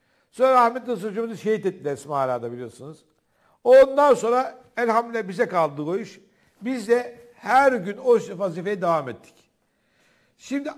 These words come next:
ben bu Çavuşbaşı'na geldim. Ee, bu tarafa taşındım yani Beykoz'a. Burada ciğer bulamıyoruz. Akciğer bulamıyoruz. Akciğer, Hikmet Hüda.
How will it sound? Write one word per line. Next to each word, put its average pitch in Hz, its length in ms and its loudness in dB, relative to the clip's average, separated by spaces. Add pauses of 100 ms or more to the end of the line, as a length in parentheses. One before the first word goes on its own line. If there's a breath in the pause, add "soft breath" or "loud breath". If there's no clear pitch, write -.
(300)
ben 277 220 0 (220)
bu 262 460 -8 (400)
Çavuşbaşı'na 240 600 -8
geldim. 160 340 -4 (340)
Ee, 143 260 -14
bu 170 80 -14
tarafa 196 300 -4
taşındım 135 500 -14
yani 120 260 -16
Beykoz'a. 143 520 -10 (680)
Burada 269 720 -2 (580)
ciğer 320 380 -2
bulamıyoruz. 180 640 -6 (440)
Akciğer 214 580 0
bulamıyoruz. 135 720 -8 (640)
Akciğer, 156 520 -6
Hikmet 185 380 -16
Hüda. 110 240 -14